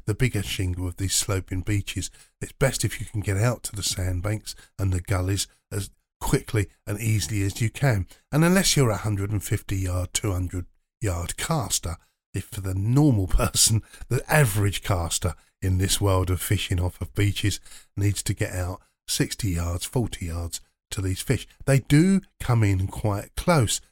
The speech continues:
especially if there's some sandy gullies and a mixture of sort of light shingle and sand.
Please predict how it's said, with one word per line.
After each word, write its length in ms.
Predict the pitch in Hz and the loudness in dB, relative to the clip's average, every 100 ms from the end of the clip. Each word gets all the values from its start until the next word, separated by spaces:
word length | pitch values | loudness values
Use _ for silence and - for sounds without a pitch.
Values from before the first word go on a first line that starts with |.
| - | -14
especially 400 | - 170 - 262 | -4 -4 0 0
if 100 | - | 2
there's 160 | 139 127 | 2 2
some 220 | 127 117 | 0 0
sandy 480 | - 101 95 92 117 | 0 0 -2 -4 -6
gullies 440 | - 85 85 95 - | -8 -10 -10 -8 -6
and 80 | 98 | -4
a 60 | |
mixture 380 | 101 104 - 101 | -6 -8 -6 -4
of 80 | 90 | -4
sort 180 | 101 92 | -6 -8
of 140 | 87 _ _ - | -12 _ _ 0
light 400 | 104 107 98 - | 4 4 2 -4
shingle 480 | - 98 95 101 98 | -4 -2 -2 -2 -4
and 140 | 95 | -2
sand. 460 | - 113 98 85 | 0 0 0 -4